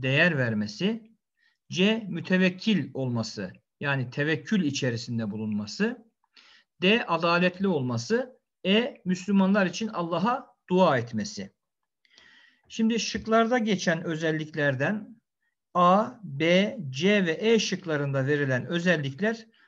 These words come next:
yukarıdaki ayette vurgulanmaktadır. Ayette adalet kavramıyla ilgili bir ifade bulunmamaktadır.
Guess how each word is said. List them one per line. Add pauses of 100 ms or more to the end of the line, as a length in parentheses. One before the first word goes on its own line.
(440)
yukarıdaki
ayette
vurgulanmaktadır. (1080)
Ayette
adalet
kavramıyla
ilgili
bir
ifade
bulunmamaktadır.